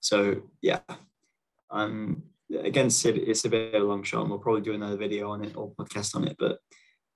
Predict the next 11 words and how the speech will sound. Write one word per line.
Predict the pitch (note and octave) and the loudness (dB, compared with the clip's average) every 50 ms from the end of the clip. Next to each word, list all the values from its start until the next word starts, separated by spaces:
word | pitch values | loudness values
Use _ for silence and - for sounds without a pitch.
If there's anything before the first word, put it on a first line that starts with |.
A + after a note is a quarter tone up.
| _ _ | _ _
yeah, | G2+ G#2 G2+ G2 G2+ - - _ - | -4 -4 -4 -4 -6 -12 -16 _ -2
I | A#2+ B2+ | 0 2
have | C3 C#3 | 4 2
a | C#3+ | 2
feeling | C#3+ - C#3 A#2+ G#2+ G#2 | 2 2 0 0 0 -2
three | - A2 G2+ | -2 -2 -2
five | G2+ - G2+ G2+ F#2+ | 0 0 0 0 0
two | - - G#2 G2+ G2+ | 0 0 2 4 4
is | G2+ G2 G2 - - - - _ _ _ _ _ _ _ _ _ | 4 2 2 -2 -6 -8 -12 _ _ _ _ _ _ _ _ _
the | - A2+ | 0 2
way | A2 A2 G#2+ G#2 G#2 G2+ G2+ G2+ - F#2 | 4 4 4 4 4 2 2 0 -2 -6